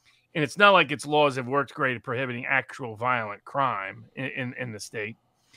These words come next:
But, uh, this is, Judge Benitez has already struck down several other California gun laws, and he, uh, presided over the trial, and con-, and he's like, "Look, it's pretty simple.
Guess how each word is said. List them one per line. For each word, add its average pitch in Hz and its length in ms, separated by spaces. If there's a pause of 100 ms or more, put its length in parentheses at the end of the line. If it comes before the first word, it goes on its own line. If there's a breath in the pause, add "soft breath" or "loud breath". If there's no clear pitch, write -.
(280 soft breath)
But, 139 320
uh, 151 140
this 160 180
is, 190 120
Judge 143 300
Benitez 160 280
has 139 260
already 160 160
struck 143 340
down 147 240
several 139 460
other 165 320 (220)
California 135 600
gun 110 280
laws, 98 400 (500)
and 143 400
he, 143 460
uh, 131 80
presided 143 420
over 135 220
the 120 120
trial, 147 640
and 135 220
con-, 147 240
and 143 140
he's 139 100
like, 147 240
"Look, 220 180
it's 151 120
pretty 214 160
simple. 151 440